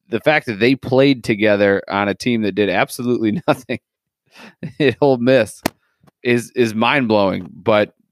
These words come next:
those are two star wide receivers.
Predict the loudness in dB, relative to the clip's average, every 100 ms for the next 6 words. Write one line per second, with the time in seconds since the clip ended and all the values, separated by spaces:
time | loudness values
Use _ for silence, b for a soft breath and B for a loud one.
0 | -10 -8 -4 2 2 2 -2 -4 -2 -2
1 | -4 -14 -20 -8 0 2 4 4 2 2
2 | -2 -6 -6 -4 -8 -12 -18